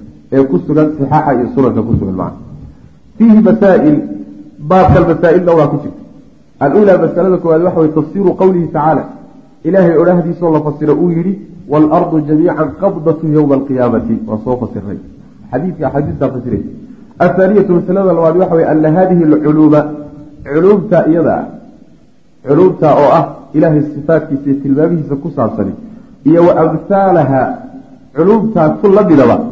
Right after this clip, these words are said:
baaqiyatun bay ahayd mid jirta oo weli soo joog-, sii joogta, cinda alyahuudi, yahuud agtooda. Alladiina, yahuuddaasoo fii zamani nabiga waqtigiisii joogtay sal alla alay wasalam, lam yunkiruuha ma ayna diidin tilmaamaha, walam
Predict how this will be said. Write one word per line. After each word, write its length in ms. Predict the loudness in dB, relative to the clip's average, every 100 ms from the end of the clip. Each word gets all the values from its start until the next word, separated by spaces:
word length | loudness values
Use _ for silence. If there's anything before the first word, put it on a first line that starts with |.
| -12 -16 -20 -6
baaqiyatun 680 | 0 0 2 2 2 2 -2
bay 140 | 0 0
ahayd 260 | 0 -2 -4
mid 160 | -8 -8 -8
jirta 300 | -10 -4 -2
oo 140 | 0 2
weli 200 | 2 2 2
soo 140 | 0
joog-, 280 | 0 -2 -2
sii 160 | -2 -2
joogta, 280 | 0 -2 -4 -14 -18 -20
cinda 280 | -12 -8 -4
alyahuudi, 440 | 0 0 0 -2 -2
yahuud 220 | -2 -2
agtooda. 340 | -4 -6 -10 -10 -18 -20 -20 -14 -2
Alladiina, 460 | 0 2 0 2
yahuuddaasoo 580 | 2 2 0 0 0 -2
fii 160 | -6 -6 -2
zamani 280 | -2 -2
nabiga 260 | -2 -2 0
waqtigiisii 520 | 0 -2 -8 -10 -10
joogtay 260 | -8 -4 -4
sal 100 | -2
alla 120 | 0
alay 120 | 0 0
wasalam, 260 | -4 -6 -10 -16 -20 -6
lam 200 | 0 0 0
yunkiruuha 580 | -2 -4 -2 0 2 2 0
ma 140 | -2
ayna 320 | -2 -2 0
diidin 440 | -2 0 0 2 2 0 -4 -8 -14 -12
tilmaamaha, 560 | -6 -2 2 2 2 -2 -6 -16 -20 -20 -8
walam 380 | 0 4 4